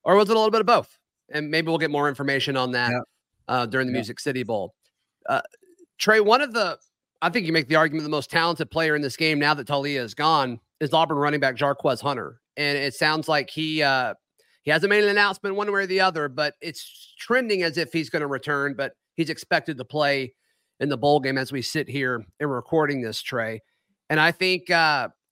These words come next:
Speaker 1: I think Jarquez Hunter is gonna play a factor. This Auburn offensive line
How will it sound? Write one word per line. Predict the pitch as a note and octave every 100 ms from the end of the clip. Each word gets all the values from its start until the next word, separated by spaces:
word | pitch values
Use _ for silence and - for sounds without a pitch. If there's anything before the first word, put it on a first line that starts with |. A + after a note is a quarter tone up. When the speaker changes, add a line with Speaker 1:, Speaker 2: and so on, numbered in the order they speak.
| -
Speaker 1:
I | D#3+
think | G3 D#3+
Jarquez | E3 F3+ F#3 D3+
Hunter | F3 F3
is | E3
gonna | - D#3
play | - D3+
a | A#2+
factor. | - C#3 F3 G3+ G#3+ A3+ _ _ _ _
This | D3 D#3
Auburn | E3+ F3+ E3+
offensive | F3 F3 F#3 - D#3+ B2+
line | D#3 E3+ F#3+ G3+